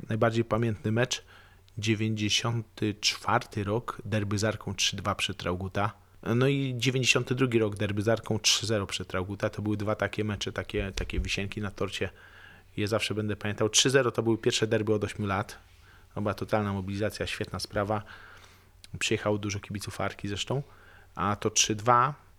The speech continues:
to było, dwa jeden w pewnym momencie było dla Arki. Lechia i Arka walczyły o utrzymanie, ale Lechia wyciągnęła na trzy dwa przy totalnej bitwie na trybunach. Tam pół stadionu walczyło. Cuda,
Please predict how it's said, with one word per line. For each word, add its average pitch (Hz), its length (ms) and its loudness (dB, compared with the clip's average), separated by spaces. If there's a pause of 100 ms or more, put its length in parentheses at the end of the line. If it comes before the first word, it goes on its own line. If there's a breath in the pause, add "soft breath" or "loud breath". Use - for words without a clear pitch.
(100)
to 113 120 2
było, 110 880 2
dwa 113 300 2
jeden 123 220 0
w - 60 -10
pewnym 120 180 0
momencie 113 240 -2
było 110 140 0
dla 101 120 0
Arki. 113 300 0
Lechia 113 260 2
i 117 60 6
Arka 113 240 2
walczyły 104 340 -2
o - 20 0
utrzymanie, 110 560 0 (400)
ale 127 180 6
Lechia 127 240 2
wyciągnęła 120 440 2
na 110 80 2
trzy - 200 0
dwa 123 180 2
przy 117 360 2
totalnej 120 440 0
bitwie 117 360 -2
na 107 120 -2
trybunach. 113 460 -4
Tam 107 260 -4
pół 117 160 -6
stadionu 120 400 0
walczyło. 98 640 -4 (640)
Cuda, 123 220 0